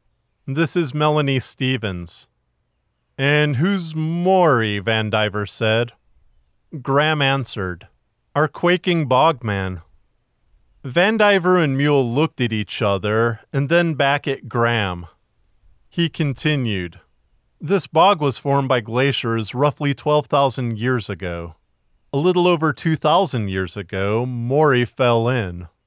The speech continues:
He was discovered in the mid-seventies when they were constructing the boardwalk trails over the water.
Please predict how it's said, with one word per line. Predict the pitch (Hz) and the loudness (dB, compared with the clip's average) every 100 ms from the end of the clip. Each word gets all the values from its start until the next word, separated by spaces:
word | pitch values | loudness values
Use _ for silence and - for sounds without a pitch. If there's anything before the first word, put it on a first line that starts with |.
| _ _ _ _ | _ _ _ _
He | 156 | -2
was | 156 151 | 0 -2
discovered | - - - 196 185 | -2 -2 2 2 2
in | 170 147 | 0 0
the | |
mid-seventies | 135 147 120 - 147 147 113 104 110 123 | 0 -2 -2 -2 0 2 0 -2 -2 -2
when | 127 123 | -4 -2
they | 123 | 0
were | 123 | 0
constructing | 127 - 120 - 139 127 - 135 | -2 -4 -6 -2 0 0 -2 -4
the | 120 | -4
boardwalk | 104 120 139 117 101 104 - | 0 2 2 2 0 0 -2
trails | - 113 110 107 | -2 0 2 0
over | 120 110 110 | -2 -2 -4
the | 107 | -2
water. | 104 117 117 104 92 85 | 0 2 2 0 -8 -10